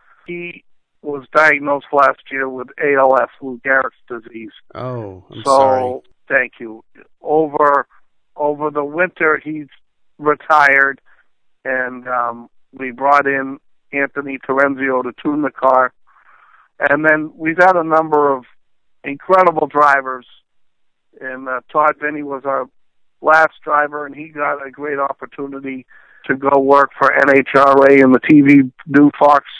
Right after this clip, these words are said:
Speaker 1: Sports One T V broadcast. So we put a new driver in the car, Phil Burkhart, been doing a great job, and we have a couple of new crew guys and new parts on the car.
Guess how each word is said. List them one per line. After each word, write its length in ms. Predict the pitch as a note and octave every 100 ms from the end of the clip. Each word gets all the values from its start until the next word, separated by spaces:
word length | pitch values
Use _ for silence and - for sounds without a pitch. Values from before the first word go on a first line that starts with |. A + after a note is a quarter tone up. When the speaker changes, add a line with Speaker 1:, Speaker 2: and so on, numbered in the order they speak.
| -
Speaker 1:
Sports 300 | D3 C#3+ -
One 300 | C#3+ C#3 C3+
T 160 | - D3
V 160 | C#3
broadcast. 640 | C3 C3 B2 A#2 B2+ B2 A#2 -
So 220 | A#2+ A#2 _ _ _ _ _ _
we 260 | C#3+ C#3+
put 240 | C#3+ F#3 E3+
a 40 |
new 180 | E3 D#3
driver 440 | D3+ D#3 D3+ D3+ D3
in 80 |
the 60 | C#3
car, 360 | - C#3+ D3 C#3 -
Phil 160 | C3+
Burkhart, 540 | B2 C#3 C#3 - D3 D#3 _ _ _ _ -
been 140 | C3+
doing 260 | B2+ C#3 C3
a 60 |
great 280 | B2 C3+ B2+
job, 440 | - B2+ B2+ B2+ B2+
and 160 | A2+ _ _ _ _ _ _ -
we 100 | D3+
have 120 | D3+
a 60 |
couple 380 | D3 E3+ - E3+
of 60 | E3+
new 180 | E3 D3+
crew 240 | D#3 D#3
guys 400 | C#3+ D3+ D3 D#3 -
and 260 | C3+ A#2+ _ _ _ _
new 300 | C#3 E3 E3
parts 400 | _ E3 E3+ D3+ D#3
on 80 | C#3+
the 80 | B2+
car. 360 | - C3+ C3